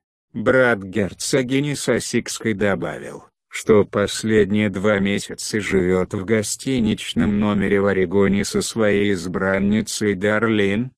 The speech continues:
её сыном и двумя собаками, так как никто не хочет сдавать ему в аренду дом. Мужчина осуждает сестру за то, что она стала членом королевской семьи Великобритании,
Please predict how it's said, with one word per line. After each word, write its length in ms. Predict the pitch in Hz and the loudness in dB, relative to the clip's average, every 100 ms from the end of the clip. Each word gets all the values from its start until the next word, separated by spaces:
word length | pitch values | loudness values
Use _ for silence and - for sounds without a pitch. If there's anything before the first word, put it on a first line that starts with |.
| _ | _
её 480 | - 117 127 117 127 | -2 2 4 4 4
сыном 500 | 113 - 113 117 123 | 2 -2 0 2 2
и 40 | 107 | 2
двумя 480 | 107 110 107 107 | 2 4 4 2
собаками, 880 | 98 - 104 87 71 - 80 76 73 - _ | 0 -2 -2 -2 -6 -6 -10 -10 -14 -18 _
так 280 | 131 127 117 | 0 0 0
как 300 | 127 107 - | 0 0 2
никто 540 | 120 117 - - 104 | 2 2 -2 -2 0
не 120 | 104 | 0
хочет 440 | 104 117 107 - 92 | 0 0 0 0 -6
сдавать 640 | 87 101 98 101 107 - | -4 -2 0 0 0 -2
ему 200 | 92 85 | -4 0
в 80 | 87 | 2
аренду 460 | 87 85 87 87 | 4 2 2 -2
дом. 380 | 85 - - 52 - _ _ _ | -4 -6 -8 -14 -20 _ _ _
Мужчина 840 | - 117 127 120 - 127 117 113 | 2 4 4 2 -2 2 4 4
осуждает 720 | 110 - 120 101 113 113 123 - | 2 0 -2 0 2 2 2 -2
сестру 640 | - 117 - - 104 104 | -4 -4 -4 -6 -4 -2
за 240 | 95 107 | 0 0
то, 400 | 95 - 101 117 - _ | 0 0 0 0 -4 _
что 380 | - - 139 147 | -14 -6 -2 0
она 240 | 143 139 | 0 -2
стала 440 | 127 - 120 113 113 | -4 0 2 4 2
членом 680 | - - 123 117 110 107 104 | 0 2 4 4 4 2 0
королевской 840 | 120 107 92 87 87 - - 87 | 0 2 2 2 -2 -4 -6 -6
семьи 560 | - 107 110 123 123 104 | -2 0 2 2 2 2
Великобритании, 1300 | 101 101 95 104 107 110 - 123 98 76 76 - | 2 0 0 0 0 -2 -2 -4 -4 -6 -12 -16